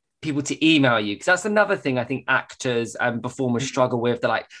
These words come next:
Speaker 1: "Do I just lay it all down?" And it's, like, six paragraphs and eight links, or do you like it concise? If someone was to contact you to work with you as a director or filmmaker,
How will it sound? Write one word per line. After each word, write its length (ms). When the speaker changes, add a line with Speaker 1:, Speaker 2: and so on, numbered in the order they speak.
Speaker 1:
"Do 80
I 80
just 240
lay 320
it 60
all 180
down?" 440
And 100
it's, 120
like, 200
six 400
paragraphs 680
and 160
eight 240
links, 580
or 240
do 120
you 60
like 160
it 100
concise? 600
If 80
someone 320
was 120
to 60
contact 540
you 320
to 140
work 300
with 100
you 120
as 200
a 320
director 520
or 260
filmmaker, 840